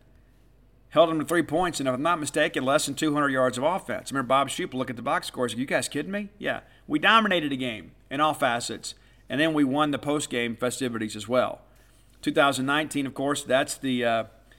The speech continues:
the kick and the piss, right? Or the piss and the kick. Mississippi State should have won that game handily.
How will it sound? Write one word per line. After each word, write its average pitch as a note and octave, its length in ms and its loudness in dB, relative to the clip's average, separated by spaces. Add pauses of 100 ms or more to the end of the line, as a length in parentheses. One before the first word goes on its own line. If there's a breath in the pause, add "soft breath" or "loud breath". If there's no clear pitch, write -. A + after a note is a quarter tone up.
(560 soft breath)
the C3+ 100 -6
kick E3+ 220 2
and C#3+ 120 2
the C3 40 -6
piss, F3 340 2
right? C#3+ 280 4 (260)
Or B2 80 -6
the B2 60 -6
piss D#3+ 220 0
and D3 80 -4
the C3 60 -4
kick. F#3+ 300 2 (1400 soft breath)
Mississippi D#3 320 0
State D#3 260 0
should E3+ 160 0
have E3 100 2
won C#3+ 120 2
that C#3 160 0
game C#3 160 0
handily. D3+ 440 -4